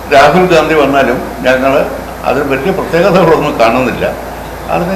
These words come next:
ഞങ്ങൾ ശക്തമായിട്ട് നേരിടും. പക്ഷേ അത് നൽകുന്ന സന്ദേശം ഈ പറഞ്ഞ, അതിൻ്റെ രാഷ്ട്രീയത്തിന് അവർക്ക് മറുപടി പറയാൻ അവർക്ക് ഇന്നുവരെ കഴിഞ്ഞിട്ടില്ല. എന്ന് മാത്രമല്ല, ബി ജെ പി എതിർക്കാൻ ഞങ്ങളാണ്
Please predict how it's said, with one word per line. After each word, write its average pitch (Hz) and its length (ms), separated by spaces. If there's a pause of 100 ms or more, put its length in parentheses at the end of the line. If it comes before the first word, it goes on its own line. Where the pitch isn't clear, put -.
ഞങ്ങൾ 165 200 (1120)
ശക്തമായിട്ട് 131 600 (320)
നേരിടും. 98 360 (480)
പക്ഷേ - 320
അത് 175 120 (120)
നൽകുന്ന 214 360 (160)
സന്ദേശം 175 520 (600)
ഈ 220 40 (100)
പറഞ്ഞ, 156 240 (760)
അതിൻ്റെ 135 340 (100)
രാഷ്ട്രീയത്തിന് 117 640 (240)
അവർക്ക് 117 240 (100)
മറുപടി 113 400
പറയാൻ 104 280 (180)
അവർക്ക് 107 300
ഇന്നുവരെ 104 340
കഴിഞ്ഞിട്ടില്ല. 87 500 (800)
എന്ന് 208 240
മാത്രമല്ല, 160 400 (680)
ബി 127 80 (100)
ജെ 196 140
പി 220 100 (120)
എതിർക്കാൻ 190 340 (140)
ഞങ്ങളാണ് 175 500